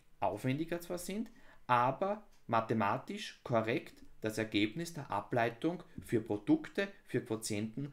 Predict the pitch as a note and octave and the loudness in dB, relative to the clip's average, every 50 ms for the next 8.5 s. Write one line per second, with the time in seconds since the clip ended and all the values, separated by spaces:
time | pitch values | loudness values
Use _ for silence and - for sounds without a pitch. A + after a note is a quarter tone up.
0 | - - - C3 B2+ C3 A2+ - A2 - - G#2 G#2 - C3 C3+ D3+ C#3 - C3 | -10 -6 -6 -4 -4 -4 -4 -4 -6 -4 -2 -2 -2 -2 -4 -4 -6 -4 -4 -6
1 | B2 - - - - A2 F#2+ F#2+ G2 G#2+ A2 A#2 C3 - C3 C#3 C#3 - G#2 G#2 | -6 -6 -8 -8 -4 -2 -2 -2 -2 -2 -4 -6 -4 -4 -4 -4 -2 -2 -4 -4
2 | F#2+ - - F#2 G2 G2+ - - - _ _ _ _ _ - - _ _ _ - | -4 -4 -8 -10 -12 -12 -14 -18 -20 _ _ _ _ _ -20 -20 _ _ _ -20
3 | - - - - - - - _ _ _ - - - - - - - - - - | -20 -20 -20 -20 -20 -20 -20 _ _ _ -20 -20 -20 -20 -20 -20 -20 -20 -20 -20
4 | - - - - - - - _ _ - - - - - - - - - _ - | -20 -20 -20 -20 -20 -20 -20 _ _ -20 -20 -20 -20 -20 -20 -20 -20 -20 _ -20
5 | - _ - - - - _ _ - - - - - - - - - - - - | -20 _ -20 -20 -20 -20 _ _ -20 -20 -20 -20 -20 -20 -20 -20 -20 -20 -20 -20
6 | - - A2+ B2+ A#2+ B2 B2+ C3+ - - G#3+ G3+ - - E3 D#3 - D3 C3+ A2 | -8 -2 0 2 6 6 6 6 6 2 -2 -4 -4 -2 -2 -2 0 0 0 2
7 | A2+ A2+ B2+ C3+ - G3+ G3+ G3 - B2+ A#2 A#2 A#2 G#2 G2+ G#2+ A#2 A#2 G#2+ G2 | 2 2 2 0 -2 -6 -8 -6 -4 -4 -4 -2 -2 2 4 4 4 4 2 -2
8 | F#2+ F#2+ G2+ - - B2 C3+ F#3 A3+ | -2 -2 -2 -2 0 2 2 0 0